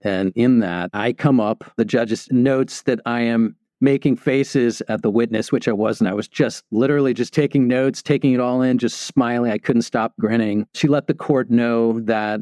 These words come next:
this is not appropriate. Don't be trying to make eye contact with the witness. And I put my mask on after that, so my grin would be concealed.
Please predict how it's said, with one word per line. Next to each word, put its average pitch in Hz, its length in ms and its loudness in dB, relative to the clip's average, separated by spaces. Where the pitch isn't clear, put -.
this 123 100 0
is 131 80 -2
not 123 220 2
appropriate. 110 680 0
Don't 120 120 2
be 127 100 2
trying 117 180 0
to 107 60 4
make 110 200 -2
eye 107 160 -2
contact 104 580 -2
with 104 140 -2
the 101 80 -2
witness. 101 840 -2
And 101 340 0
I 110 120 -2
put 127 180 0
my 110 100 0
mask 104 400 -4
on 92 240 -2
after 92 380 -2
that, 87 340 -2
so 90 460 -4
my 107 200 2
grin 104 380 0
would 90 160 -2
be 87 140 0
concealed. 87 680 -2